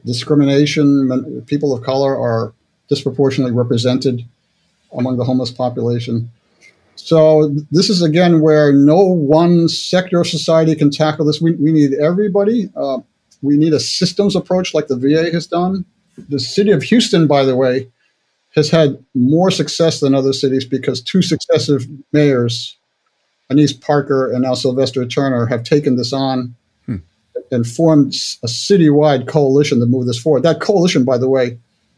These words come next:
Speaker 1: also includes, very importantly, private business. Um, I, I feel very strongly that private business can mo-,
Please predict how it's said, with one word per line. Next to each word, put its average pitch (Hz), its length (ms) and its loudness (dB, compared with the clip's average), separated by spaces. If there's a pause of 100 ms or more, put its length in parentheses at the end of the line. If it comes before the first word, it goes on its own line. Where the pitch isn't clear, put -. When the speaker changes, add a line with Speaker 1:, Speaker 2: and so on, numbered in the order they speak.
(460)
Speaker 1:
also 151 480 0
includes, 131 640 0
very 151 220 4
importantly, 139 400 0
private 127 460 -2
business. 156 640 -2 (600)
Um, 123 240 -8
I, 135 320 -4
I 147 60 2
feel 156 180 0
very 147 220 4
strongly 160 360 2
that 123 100 -2
private 147 300 2
business 156 300 0
can 185 140 0
mo-, 180 160 -6